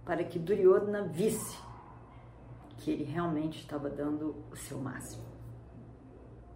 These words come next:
Porém, Radheya sabia muito bem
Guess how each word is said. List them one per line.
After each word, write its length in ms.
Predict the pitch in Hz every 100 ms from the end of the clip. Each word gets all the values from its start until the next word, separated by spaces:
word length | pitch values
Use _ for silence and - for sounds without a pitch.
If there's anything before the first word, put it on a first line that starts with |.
| - - - - -
Porém, 460 | 185 185 233 240 - - - - - - - - - - -
Radheya 760 | 147 165 180 170 185 185 190 190
sabia 480 | - - 151 180 185
muito 560 | 165 175 202 226 -
bem 460 | 180 185 202 240